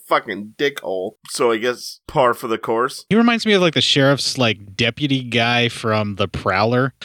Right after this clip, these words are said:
Speaker 2: Like, they have the same weird facial features, and, like, they're supposed to be attractive to people, is what the movie's trying to show.
Speaker 1: Yeah, 'cause he's got this square jaw
Speaker 2: Yeah, right.
Speaker 1: fucking shit.
Speaker 2: But, like, you look at them and you're like, "Wait, what?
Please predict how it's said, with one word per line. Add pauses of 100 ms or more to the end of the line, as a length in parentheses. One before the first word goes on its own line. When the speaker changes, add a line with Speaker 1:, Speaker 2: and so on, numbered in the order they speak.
(180)
Speaker 2:
Like,
they
have
the
same
weird
facial
features,
and,
like,
they're
supposed
to
be
attractive
to
people,
is
what
the
movie's
trying
to
show.
Speaker 1:
Yeah,
'cause
he's
got
this
square
jaw
Speaker 2:
Yeah,
right.
Speaker 1:
fucking
shit.
Speaker 2:
But,
like,
you
look
at
them
and
you're
like,
"Wait,
what?